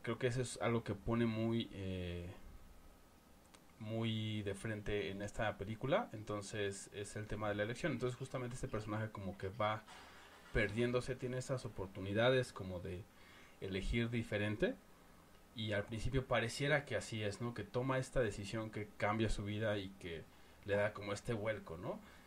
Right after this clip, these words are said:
Y después vemos cómo en realidad no, en realidad solamente tiene este mismo miedo, y este mismo miedo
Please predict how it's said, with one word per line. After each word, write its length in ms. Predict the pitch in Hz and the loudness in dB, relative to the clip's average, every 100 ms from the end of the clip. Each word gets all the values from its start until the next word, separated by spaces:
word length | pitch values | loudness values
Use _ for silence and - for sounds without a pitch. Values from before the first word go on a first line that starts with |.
| - - | -12 2
Y 80 | 127 | 4
después 260 | 123 135 | 8 6
vemos 260 | 123 127 120 | 6 2 0
cómo 200 | 120 120 | 2 2
en 80 | 113 | 2
realidad 320 | 104 110 107 | 2 2 2
no, 160 | 113 107 | 0 0
en 60 | |
realidad 240 | 104 107 - | 2 2 2
solamente 420 | 120 113 110 113 | 0 0 -2 -4
tiene 320 | 113 113 110 | -4 -2 0
este 180 | - 127 | 0 2
mismo 300 | 123 135 135 | 2 2 2
miedo, 320 | 120 117 113 | 2 2 2
y 60 | 107 | 0
este 160 | - | -4
mismo 260 | 101 110 110 | -8 -4 0
miedo 480 | 117 123 123 117 | 4 8 8 8